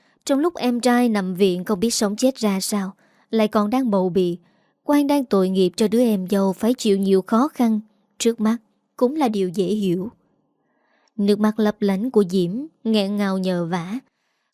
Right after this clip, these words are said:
Quang không do dự mà gật đầu. Anh bảo: "Sao em lại nói như thế? Chính dù gì cũng là anh em với anh. Thi thoảng anh ghét thì anh vẫn chửi nhau thế thôi.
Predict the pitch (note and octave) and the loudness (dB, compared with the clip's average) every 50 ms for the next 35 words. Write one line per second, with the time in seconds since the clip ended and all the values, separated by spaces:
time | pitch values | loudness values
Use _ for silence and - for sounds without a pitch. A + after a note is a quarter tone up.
0 | _ - A#3 A3 A3 A3 G#3+ A#3+ G#3+ G#3+ G3 G#3 G3 F#3+ E3+ G3+ F#3+ F3 F3 F3+ | _ 0 2 2 2 2 2 2 2 4 4 2 2 2 2 0 0 2 0 0
1 | F3+ F#3 F#3+ F3+ A3 G#3 F#3+ - G#3 F#3+ F#3 F3 F3 F3 - _ _ _ _ _ | -2 -2 -2 0 0 0 0 0 -2 0 0 0 -2 -6 -10 _ _ _ _ _
2 | - A3+ G#3+ F#3 F#3+ F3+ E3 E3 F#3+ G#3 _ _ _ _ _ _ _ _ _ _ | -4 -4 -2 -2 -2 -2 -4 -4 -8 -10 _ _ _ _ _ _ _ _ _ _
3 | _ _ _ _ _ _ _ _ _ _ _ _ _ _ _ _ - - - - | _ _ _ _ _ _ _ _ _ _ _ _ _ _ _ _ -16 -8 -2 0
4 | A#3+ A3 A3 G#3+ G#3 G3 F#3 F3 F#3+ G3+ B3 C4 A3+ G3 - G3 G3 A#3+ C4+ - | 2 4 4 4 2 0 -2 -2 -2 -2 -2 -2 -2 -2 -2 -2 -2 -4 -6 -8
5 | _ _ _ _ _ _ _ _ _ _ _ _ - - C4+ D4 F4+ F#4 D#4+ A#3+ | _ _ _ _ _ _ _ _ _ _ _ _ -4 -2 -2 -2 -2 -2 -2 0
6 | G#3+ G#3+ F3 G3+ G3 F#3+ G3+ - - G3+ F#3+ A#3+ C4 A3 F#3 F#3+ G3 G3 G3+ G3+ | 0 0 0 0 0 0 0 0 -2 -4 -2 -2 -4 -4 -6 -6 -6 -6 -6 -6
7 | G3+ G3 A3+ A#3+ A#3 G#3+ G#3 G#3 _ _ _ _ _ _ _ _ _ - B3+ B3+ | -6 -6 -6 -4 -4 -6 -6 -8 _ _ _ _ _ _ _ _ _ 0 0 0
8 | - A#3 G3+ F#3+ F#3+ A3 C4 A#3+ A#3 A3 G#3 F#3+ A3+ A#3+ C#4+ F#4 - - - G3+ | 2 0 -2 -2 -2 -4 -4 -2 -2 -2 0 2 2 2 2 0 -2 -2 -2 -2
9 | F#3+ G3+ G#3+ G3 G3 F#3+ A3+ A3 - G3 F3+ F#3+ A3 G#3 G3 F#3+ - G3+ G#3 B3+ | -2 -2 -2 -4 -4 -4 -4 -2 -2 -2 -2 -2 -4 -6 -6 -6 -6 -6 -6 -6
10 | B3+ A#3 G#3+ G#3 G#3 | -4 -6 -6 -6 -6